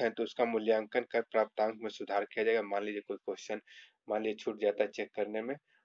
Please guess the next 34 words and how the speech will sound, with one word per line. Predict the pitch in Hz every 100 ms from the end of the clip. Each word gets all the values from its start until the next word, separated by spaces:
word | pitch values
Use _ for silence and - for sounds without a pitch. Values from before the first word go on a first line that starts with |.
| _ -
तो | 104
उसको | - - 110
आपको | 104 -
सुधार | - 101 92 98
करके | - - - 156 _ _ - -
आपको | 98 - -
उसको | - - 180 185 _ - -
check | 101 101
करके, | 104 - 147
और | - _ _ - -
फिर | -
उसके | 104 - 101
बाद | 98
number | 95 98 98
जितना | 101 101 101
बढ़ेगा | 92 92 113 110
या | 104
घटेगा, | - - 107 113
वो | 104 101
आपको | - - 196 - _ _
सुधार | - 107 98
करके | 95 95 - 165 - _ _ - -
आपको | 101 - 143 110 _ -
बता | 110 104 95
दिया | 87 92
जाएगा। | 95 92 95 _ _ - -
स्क्रूटनी | - - 120 151 151
का | 131
परिणाम | - 120 117 117
स्वरूप, | 110 101 98 -
स्क्रूटनी | 101 - 104 110 110
का | 104
परिणाम | - 104 107 107
आपको, | 104 -